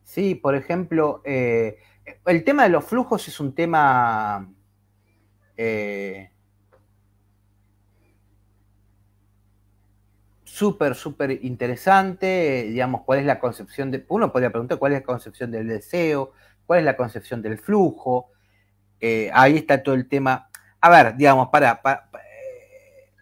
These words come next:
bueno, para ahora le contesto una cosa a Juan, porque me acordé de algo. Eh, a, a,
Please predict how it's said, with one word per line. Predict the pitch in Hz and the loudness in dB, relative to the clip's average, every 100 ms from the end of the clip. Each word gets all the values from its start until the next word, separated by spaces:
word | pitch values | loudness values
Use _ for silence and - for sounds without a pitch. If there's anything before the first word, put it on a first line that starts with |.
| _ | _
bueno, | 170 143 117 | -2 0 0
para | 135 139 | 4 6
ahora | 160 170 | 6 4
le | 139 | -2
contesto | 139 139 143 | -8 -12 -12
una | 131 | -12
cosa | 127 131 | -12 -12
a | |
Juan, | - 110 101 _ | -8 -8 -10 _
porque | - 110 117 | -14 -12 -10
me | 120 | -8
acordé | 117 135 139 | -6 -4 -2
de | 120 | -2
algo. | 107 98 - _ _ _ _ _ | -4 -10 -18 _ _ _ _ _
Eh, | 131 123 120 117 113 107 104 101 98 92 _ _ _ _ _ | -6 -4 -4 -4 -6 -10 -12 -14 -16 -20 _ _ _ _ _
a, | - 196 196 | 4 6 4
a, | 214 | 0